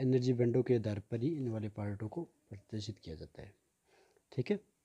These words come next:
और इसके बाद में आता है नेज अर्धचालक। नेज अर्धचालक शुद्ध अर्धचालक, ठीक है। वो दो प्रकार के होते हैं, जिसमें एक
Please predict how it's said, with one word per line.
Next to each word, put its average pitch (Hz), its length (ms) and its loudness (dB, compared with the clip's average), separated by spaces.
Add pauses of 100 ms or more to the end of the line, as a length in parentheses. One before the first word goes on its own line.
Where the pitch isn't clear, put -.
(360)
और 123 120 6
इसके 170 240 6
बाद 139 240 8
में 123 140 6
आता 117 140 4
है 139 60 8
नेज 131 260 10
अर्धचालक। 98 560 -4
नेज 120 240 2
अर्धचालक 113 500 -4
शुद्ध 120 280 -4
अर्धचालक, 87 420 -8 (1300)
ठीक 117 180 -6
है। 196 80 2 (500)
वो 160 100 4
दो 190 160 10
प्रकार 139 440 2
के 107 80 -4
होते 95 280 -2
हैं, 131 200 2
जिसमें 120 380 0
एक 113 280 -2